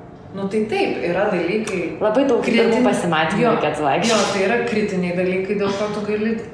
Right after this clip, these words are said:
Speaker 1: išeiti ir labai greitai nebegrįžti. Bet čia lygiai taip pat, nu,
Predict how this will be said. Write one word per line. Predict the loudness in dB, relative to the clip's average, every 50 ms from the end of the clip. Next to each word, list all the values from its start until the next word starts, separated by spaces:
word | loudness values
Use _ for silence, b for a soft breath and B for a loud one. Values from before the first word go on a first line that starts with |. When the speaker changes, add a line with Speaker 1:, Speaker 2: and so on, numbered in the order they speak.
| -10 -6
Speaker 1:
išeiti | -4 -4 -4 -2 -2 -2 0 0 0 0 -2 -2 -2 0 0 0 -2 -4
ir | -4 -4 -2
labai | -2 -2 -2 0 0 0 -2 -2 -6 -6 -4
greitai | -2 0 2 2 2 0 0 0 2 4
nebegrįžti. | 4 4 2 0 -2 -2 -2 -4 -4 -4 -4 -6 -8 -6 -6 -6 -6 -6 B B B B B B B B B -18 -18 -12 -8
Bet | -2 0 0 0 0 -2 -4
čia | -4 -4 -2
lygiai | -2 -2 -2 -2 -2 -4 -6
taip | -6 -6 -6 -4
pat, | -2 -2 0 0 -2 -4
nu, | -6 -6 -6 -6 -6 -6